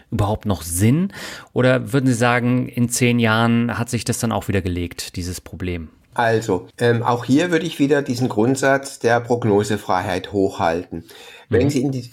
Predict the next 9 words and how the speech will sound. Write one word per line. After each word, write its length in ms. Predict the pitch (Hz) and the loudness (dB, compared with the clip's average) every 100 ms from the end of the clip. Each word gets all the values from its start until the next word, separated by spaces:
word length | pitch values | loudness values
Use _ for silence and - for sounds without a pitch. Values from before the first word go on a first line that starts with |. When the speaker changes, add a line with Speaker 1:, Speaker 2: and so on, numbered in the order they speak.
| - | -4
Speaker 2:
großen, 760 | - 143 190 196 196 190 196 - - | 2 4 4 2 0 -2 -4 -8 -2
ähm, 580 | 135 135 135 135 135 135 - _ - _ _ - | 0 2 0 0 -2 -6 -18 _ -20 _ _ -2
Weltindizes 1000 | 110 135 139 127 107 101 - 101 101 - | 0 0 0 0 0 -2 -2 -4 -4 -2
reinschauen, 840 | 95 104 120 127 131 143 185 214 _ _ _ _ _ - | -2 0 -2 0 2 2 -2 -6 _ _ _ _ _ 0
die 380 | 123 135 131 - | 2 4 2 0
Speaker 1:
Ja. 80 | |
Speaker 2:
Emerging 520 | 127 120 120 123 120 113 - | 2 2 2 -2 -2 -4 -2
Markets 400 | 113 110 113 113 | 0 2 0 -6
enthalten, 720 | 117 101 101 90 101 - 98 | -6 -4 -2 0 -2 -4 -6